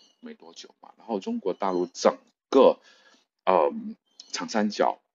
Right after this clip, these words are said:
跟珠三角那个生产力、那个生产的那个、那个、那个产能啊，呃，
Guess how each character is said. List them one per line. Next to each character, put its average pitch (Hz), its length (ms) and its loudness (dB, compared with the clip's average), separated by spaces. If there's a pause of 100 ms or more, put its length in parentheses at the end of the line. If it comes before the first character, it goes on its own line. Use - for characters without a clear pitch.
(100)
跟 95 260 0
珠 101 140 -4
三 92 220 -4
角 62 320 0 (220)
那 139 120 -4
个 208 140 -4
生 120 280 0
产 - 300 -10
力、 98 240 -8 (300)
那 120 120 -8
个 98 120 -4
生 110 240 -2
产 95 280 -8
的 78 140 -2
那 90 240 -6
个、 76 420 0
那 90 160 -8
个、 71 320 -4 (360)
那 98 160 -2
个 80 260 0 (240)
产 73 320 -4
能 71 160 -8
啊， 90 180 -8 (640)
呃， 76 260 -4